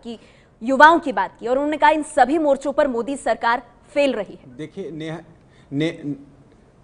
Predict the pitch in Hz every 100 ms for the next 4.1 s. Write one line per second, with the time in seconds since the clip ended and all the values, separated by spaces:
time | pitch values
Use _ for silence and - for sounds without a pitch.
0 | _ _ _ _ _ _ _ _ _ _
1 | _ _ _ _ _ _ _ _ _ 139
2 | 151 156 180 180 208 180 143 165 175 175
3 | 160 160 127 131 175 127 - 156 101 92